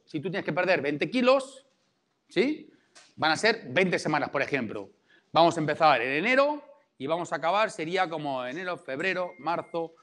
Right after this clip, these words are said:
abril, mayo. En mayo del quince vamos a acabar, ¿no? Siempre y cuando hagas todo perfecto. No te saltes la dieta, no te saltes los, eh, ah, los entrenamientos,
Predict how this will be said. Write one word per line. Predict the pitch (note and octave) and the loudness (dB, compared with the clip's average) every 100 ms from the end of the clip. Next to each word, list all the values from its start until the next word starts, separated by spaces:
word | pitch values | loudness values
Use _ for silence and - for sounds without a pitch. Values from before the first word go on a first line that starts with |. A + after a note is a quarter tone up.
| _ | _
abril, | - B2 D3 E3 D#3+ A#2+ | -6 -2 0 0 -2 -4
mayo. | D#3 D#3+ F3 E3 _ _ | 0 0 0 -6 _ _
En | C3 | -6
mayo | C#3+ F3+ G3+ G3 | 2 4 4 2
del | F#3 E3 | 0 0
quince | A#3 A#3+ A3 B3 | -2 0 2 2
vamos | F#3 D#3+ | 2 0
a | E3 | -2
acabar, | C#3+ A#2+ F#2+ _ _ _ _ _ - | -2 -2 -6 _ _ _ _ _ -4
¿no? | D3+ C#3 - _ | -2 -2 -10 _
Siempre | - F#3+ G3+ | -2 0 2
y | |
cuando | G3 G#3 A3 | 0 2 4
hagas | E3 C#3 - | 4 2 -2
todo | C#3 | -4
perfecto. | C3 C3+ G3+ G3+ C3 G#2+ _ _ _ - | -4 -6 -6 -6 -12 -14 _ _ _ -10
No | D3 | -6
te | C#3 | -4
saltes | D3 C#3 | -2 0
la | C3 | 0
dieta, | C#3 G#3 G#3+ G#3 F#3+ | 2 4 6 4 2
no | D3 D3 | -6 -6
te | C#3 | -6
saltes | C#3+ B2+ | -6 -2
los, | C3 C3 C3 - _ _ _ | 0 -2 -4 -16 _ _ _
eh, | - C3+ | -2 4
ah, | C3+ C3 B2+ C3 | 6 6 4 2
los | C3 B2 | -4 -12
entrenamientos, | B2+ C3 D#3 G#3 G3 A3 G#3+ - | -12 -8 -8 -8 -6 -8 -8 -16